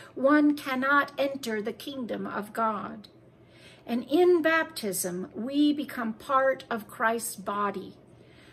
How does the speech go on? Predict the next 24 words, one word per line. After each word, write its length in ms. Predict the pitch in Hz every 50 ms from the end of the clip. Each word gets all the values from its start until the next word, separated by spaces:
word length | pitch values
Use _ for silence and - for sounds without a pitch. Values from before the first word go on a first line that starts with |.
| - - -
Paul 480 | - - 285 294 294 302 302 302 302 294
writes 640 | 247 226 233 233 226 196 185 - - - - - - - - - - - -
that 240 | 240 247 - -
for 180 | - 254 240 240
one 400 | 233 240 269 285 302 311 339 320
Spirit 640 | 302 - - - 311 294 294 302 302 294 294 - -
we 140 | 233 262 254
were 260 | 226 247 247 240 - -
all 380 | 233 254 262 269 277 277 285 277
baptized 840 | 277 247 247 247 247 247 - - 262 254 240 240 247 233 - -
into 320 | - 247 240 233 - 247 233
one 440 | 208 208 247 247 254 262 254 247 226
body, 540 | - 226 226 220 220 208 185 175 185 196 - - - - - - - -
and 220 | - 254 262 254
that 200 | 269 262 262 - -
as 280 | - 240 240 233 220 -
many 480 | 247 285 285 302 330 320 302 294 302
of 220 | - 247 247 226 226
you 400 | 240 240 262 277 285 285 285 254
as 300 | - 233 240 233 - 240
were 160 | 247 240 226
baptized 1000 | 214 - 247 254 262 - 277 - - - 277 262 254 254 254 262 254 247 - - -
into 400 | 269 294 294 302 294 - 302 285
Christ 640 | - - - 254 240 240 247 247 - - - -